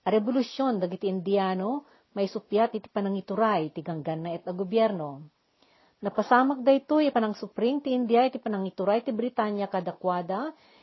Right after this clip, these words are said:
idi umuna a paset ti agpadwapulo a siglo, mil novecientos tallupulo.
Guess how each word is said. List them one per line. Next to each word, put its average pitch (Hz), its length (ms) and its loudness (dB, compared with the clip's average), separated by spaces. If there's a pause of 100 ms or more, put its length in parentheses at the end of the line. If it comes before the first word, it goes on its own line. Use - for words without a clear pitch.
(120)
idi 202 320 6
umuna 196 560 4
a - 0 -
paset 277 560 0 (400)
ti 190 240 4
agpadwapulo 185 800 2
a 247 80 -2
siglo, 175 560 -2 (400)
mil 269 400 6
novecientos 202 880 -2
tallupulo. 175 880 0